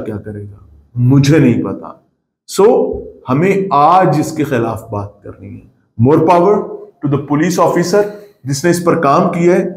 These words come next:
کیونکہ اس سے پہلے اس علاقے میں ماؤں کے جنے بہت سارے آئے ہیں، یا تو وہ اندھے تھے یا بہرے تھے یا گونگے تھے یا پھر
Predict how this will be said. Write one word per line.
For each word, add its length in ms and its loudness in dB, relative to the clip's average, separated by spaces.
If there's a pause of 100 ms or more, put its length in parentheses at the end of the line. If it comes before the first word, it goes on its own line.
(340)
کیونکہ 320 0
اس 220 0
سے 60 4 (160)
پہلے 520 2 (480)
اس 220 2
علاقے 400 2
میں 220 0 (1160)
ماؤں 280 2
کے 100 4
جنے 260 4 (140)
بہت 280 2
سارے 280 2
آئے 140 0
ہیں، 200 -6 (1120)
یا 120 0
تو 140 2
وہ 140 4
اندھے 260 4
تھے 140 2 (1040)
یا 80 2
بہرے 440 4
تھے 100 -2
یا 220 2
گونگے 480 2
تھے 160 -2 (840)
یا 240 4
پھر 240 2